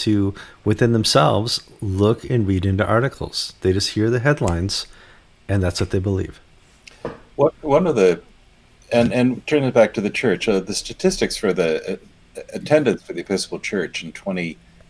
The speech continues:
Speaker 2: eighteen were released yesterday.
Speaker 1: Hmm.
Speaker 2: And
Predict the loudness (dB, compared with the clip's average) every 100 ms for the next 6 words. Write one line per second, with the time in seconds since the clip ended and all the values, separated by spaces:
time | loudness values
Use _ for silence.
0 | -8 -8 -6 -4 -2 -2 -6 -6 -6 -6
1 | -6 -6 -6 -10 -16 -20 -20 -18 -12 -10
2 | -12 -12 -8 -6 -8 -8 -2 4 6 6